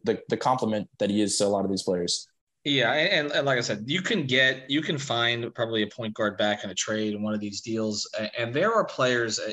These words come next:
Speaker 2: you know, this point, uh, was made by, uh, someone who's, who's, who's, who's doing some stuff for our network. Uh, well, uh,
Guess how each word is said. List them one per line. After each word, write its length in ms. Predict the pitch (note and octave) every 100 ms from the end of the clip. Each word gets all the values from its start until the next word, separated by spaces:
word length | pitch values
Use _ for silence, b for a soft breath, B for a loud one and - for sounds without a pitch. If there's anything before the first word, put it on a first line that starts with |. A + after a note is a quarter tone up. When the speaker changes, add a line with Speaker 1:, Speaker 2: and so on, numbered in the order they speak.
| -
Speaker 2:
you 80 |
know, 80 | A#2+
this 140 | C#3 C#3+
point, 400 | - B2+ A2+ - -
uh, 200 | A2+ G2
was 160 | G2+ G2+
made 280 | A2+ A2 G#2
by, 340 | G2+ G2 F2+ - b b b b b _ -
uh, 420 | G#2+ G2+ G2 F#2+ - _ _ _ _ -
someone 280 | - C#3+ A#2+
who's, 140 | G#2+
who's, 240 | A#2+ A#2+
who's, 320 | A2 C3 A#2+ A2
who's 280 | C3 B2
doing 180 | A2+ B2
some 120 | A2
stuff 240 | G#2+ A#2 A2
for 100 | A2
our 120 | G#2
network. 500 | G#2+ A2 A2 G#2 G2+ - -
Uh, 380 | G2 F#2 F#2 F#2 - _
well, 220 | C3+ - -
uh, 200 | A#2+